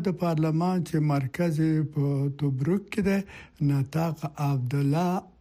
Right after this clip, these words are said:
بالحق د دوشنبې په ورځ خبریالانو ته وویل،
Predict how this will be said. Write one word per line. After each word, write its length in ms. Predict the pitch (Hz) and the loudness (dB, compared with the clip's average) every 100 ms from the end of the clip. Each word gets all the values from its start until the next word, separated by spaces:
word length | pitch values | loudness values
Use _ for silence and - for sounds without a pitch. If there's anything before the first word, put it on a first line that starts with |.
| - 143 | -6 0
بالحق 520 | 147 139 120 165 151 147 131 | 2 2 0 -2 -2 -2 -2
د 60 | 123 | -2
دوشنبې 540 | 139 - 131 135 151 147 | -2 0 0 2 0 0
په 80 | |
ورځ 180 | 143 139 - | 0 0 -2
خبریالانو 640 | 131 131 135 139 147 147 143 143 | -2 0 0 0 2 0 0 0
ته 100 | 151 | 0
وویل، 340 | 170 170 | 2 2